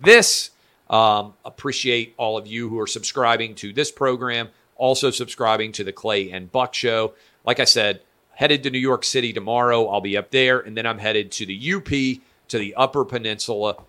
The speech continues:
of Michigan, to get away for a little bit before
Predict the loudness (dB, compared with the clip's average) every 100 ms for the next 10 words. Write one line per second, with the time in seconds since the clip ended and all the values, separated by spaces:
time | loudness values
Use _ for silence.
0 | _ -4 -2 -4 -4 -2 -2 -2 -4 -6
1 | _ _ -8 -2 0 2 4 6 4 2
2 | 2 4 2 4 4 2 -2 -8 0 2
3 | 6 6 4